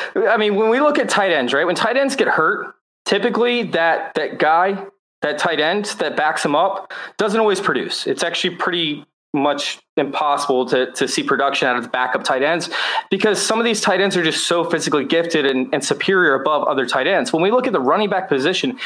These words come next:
it's a very, very simple position overall. And although we might not see consistency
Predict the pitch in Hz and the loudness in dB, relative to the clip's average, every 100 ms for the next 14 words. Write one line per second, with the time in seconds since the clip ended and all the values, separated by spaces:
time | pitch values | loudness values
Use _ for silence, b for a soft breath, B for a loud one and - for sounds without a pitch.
0 | B B - - 151 208 220 190 208 151 | B B -4 0 2 2 2 2 2 2
1 | - 180 185 170 135 160 - 156 135 120 | -2 -2 0 0 0 -2 0 0 2 4
2 | 139 127 - B B B 165 175 196 220 | 4 2 -2 B B B 0 0 2 2
3 | 208 220 208 208 214 151 143 - 165 170 | 2 2 2 -2 -2 -2 -2 -2 -4 -2
4 | 226 214 254 262 | -2 0 0 -2